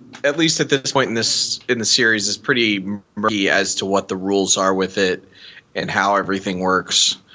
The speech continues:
Um, but, uh, I mean, unless it was, unless it was something that was, that was established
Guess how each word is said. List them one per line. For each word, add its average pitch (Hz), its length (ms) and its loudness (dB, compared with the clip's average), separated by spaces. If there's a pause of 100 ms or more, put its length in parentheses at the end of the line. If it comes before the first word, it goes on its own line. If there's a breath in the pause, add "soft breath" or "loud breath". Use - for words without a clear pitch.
(320 loud breath)
Um, 78 440 -6 (600)
but, 95 200 0
uh, 85 280 4
I - 1200 -18
mean, 98 160 2
unless 110 280 2
it 110 80 2
was, 107 280 2
unless 113 280 0
it 123 80 -2
was 101 120 0
something 110 320 0
that 101 100 0
was, 98 360 -2
that 104 200 0
was 98 160 -2
established 117 840 0